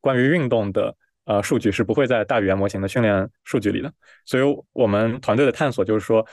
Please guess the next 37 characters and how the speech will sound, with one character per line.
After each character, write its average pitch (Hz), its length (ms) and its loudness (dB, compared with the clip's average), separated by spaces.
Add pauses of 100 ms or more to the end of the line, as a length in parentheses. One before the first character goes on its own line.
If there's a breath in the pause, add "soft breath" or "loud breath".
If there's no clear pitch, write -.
(280 loud breath)
能 117 200 0
不 160 60 2
能 143 100 2
让 135 160 2
大 131 140 2
语 101 60 -2
言 107 100 -2
模 104 100 -2
型 107 200 -6
不 107 120 -2
但 117 160 0
能 104 120 0
做 110 100 0
规 101 160 2
划， - 260 -2 (220 soft breath)
同 110 160 2
样 127 160 2
它 127 100 -2
可 123 160 0
以 98 120 2
理 95 160 2
解， - 260 -2 (320 soft breath)
呃， 98 300 2
这 - 120 -4
种 92 380 0 (300)
low 117 160 4
level 110 280 2
actions， - 400 -6
它 120 120 -2
能 110 80 2
不 120 80 2
能 123 120 4
理 107 140 4
解 101 200 0
low 107 200 2
level 110 220 2
motion？ 98 320 0